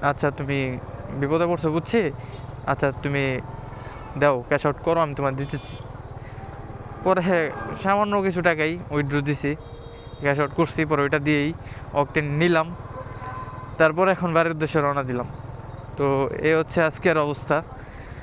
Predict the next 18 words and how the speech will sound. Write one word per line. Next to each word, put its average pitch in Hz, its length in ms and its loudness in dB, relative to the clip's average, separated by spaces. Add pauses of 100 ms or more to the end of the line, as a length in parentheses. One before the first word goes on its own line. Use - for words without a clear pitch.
(200)
তো 175 100 6
সব 208 240 6
সময় 214 320 4
যখন 185 260 2
আপনার 185 300 4
বাইক 160 200 2
নিয়ে 160 160 4
রাস্তায় 156 280 4
বের 156 220 4
হবেন, 151 340 0 (180)
তো 139 300 2 (760)
অনেক 180 240 4
সময় 170 380 4
এক 175 200 2
লিটার 165 240 4
দুই 165 100 4
লিটার 160 220 4
বললে 139 380 2